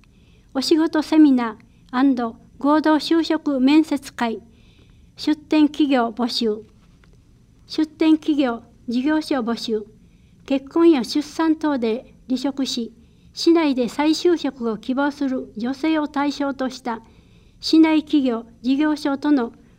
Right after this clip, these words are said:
合同就職面接会を開催します。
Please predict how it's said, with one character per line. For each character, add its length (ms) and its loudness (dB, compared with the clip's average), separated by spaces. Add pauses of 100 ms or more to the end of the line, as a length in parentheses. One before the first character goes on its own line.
(100)
合 200 0
同 140 0
就 280 0
職 260 -2
面 220 4
接 280 -6
会 260 -2
を 60 -2
開 220 -4
催 220 -6
し 140 -8
ま 160 -6
す。 240 -20